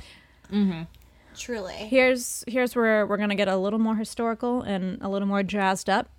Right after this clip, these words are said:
Speaker 3: The most famous ghost at the Redmont is none other than country singer-songwriter Hank Williams Senior, who died at the young age
Speaker 2: What?
Speaker 3: of twenty-nine on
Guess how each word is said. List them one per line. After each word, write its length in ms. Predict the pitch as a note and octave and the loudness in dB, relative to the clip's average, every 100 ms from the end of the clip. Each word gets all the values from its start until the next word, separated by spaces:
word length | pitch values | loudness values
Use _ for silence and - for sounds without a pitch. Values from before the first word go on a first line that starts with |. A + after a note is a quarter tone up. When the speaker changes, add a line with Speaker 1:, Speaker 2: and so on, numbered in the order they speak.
| - | -14
Speaker 3:
The 180 | G3 G#3+ | -4 2
most 300 | A3 G#3+ - | 4 2 -2
famous 520 | - A#3 B3+ F4 E4 | -8 -2 0 -2 -6
ghost 560 | - G#3 F3+ - - - | -6 -4 -4 -6 -14 -10
at 160 | G#3 - | -10 -6
the 80 | A#3+ | -2
Redmont 540 | A3 F#3+ F3 E3+ E3+ | -2 -2 -4 -6 -10
is 140 | A3 G#3 | -6 -2
none 220 | A3 A3 | 0 0
other 240 | B3 A#3 | 0 0
than 420 | F#3+ F#3 F3+ F#3 G3 _ _ - | 0 -2 -2 -4 -6 _ _ -8
country 320 | E4 D#4+ F4+ | -6 -2 -2
singer-songwriter 1000 | - C4+ C4 C4 - C4+ A3+ G3+ G#3 G#3 | 0 0 0 -2 -2 -2 0 0 -2 -4
Hank 420 | - A3+ A#3 B3+ - | -4 0 0 -2 -6
Williams 640 | G#3 G3 F#3+ F#3+ G3 - - _ | -6 -4 -2 -2 -4 -8 -18 _
Senior, 520 | - - F3+ F#3 F3+ F3 - - - - - | -12 -6 -4 -4 -6 -8 -14 -20 -20 -20 -6
who 140 | C4+ | -2
died 300 | A#3+ B3 B3+ | 2 2 2
at 80 | A#3+ | -2
the 240 | A#3+ A3+ A3 _ _ _ _ _ _ _ _ | -6 -6 -8 _ _ _ _ _ _ _ _
young 380 | - F#3 B3 F4 | -2 4 4 4
age 460 | D4 G3+ F3+ F3+ C#4+ | 2 2 0 -4 0
Speaker 2:
What? 120 | D#4 | 2
Speaker 3:
of 100 | D#4+ | 2
twenty-nine 920 | - A3+ A#3 C4 A#3 F#3+ F3+ F3 F#3 - _ _ _ - - | 2 0 2 2 0 0 -4 -6 -10 -14 _ _ _ -14 0
on 500 | G#3+ G3+ G3 F#3+ | 2 2 0 -4